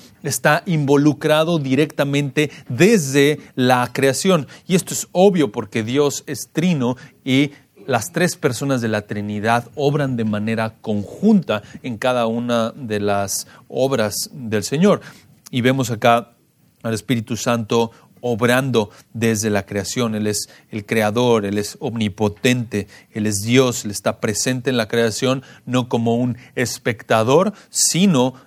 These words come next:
Él está activo en la obra de creación. Entonces, el resto de la Biblia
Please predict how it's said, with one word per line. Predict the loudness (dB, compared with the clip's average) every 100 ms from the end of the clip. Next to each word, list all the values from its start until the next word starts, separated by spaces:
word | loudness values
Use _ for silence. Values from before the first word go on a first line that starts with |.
| _
Él | -6 -6
está | -4 -2 -2
activo | -4 -16 -16 -4 0 2 0 -4 _ _
en | -8 -4
la | -2
obra | 0 0 0 -2 -8 _ -12
de | -12
creación. | -8 -8 -6 -4 -6 -8 -14 -6
Entonces, | 2 4 2 -2 -10 -20 _
el | 4 4 4
resto | 2 2 0 0 0
de | 0
la | 2 4
Biblia | 4 4 2 2 0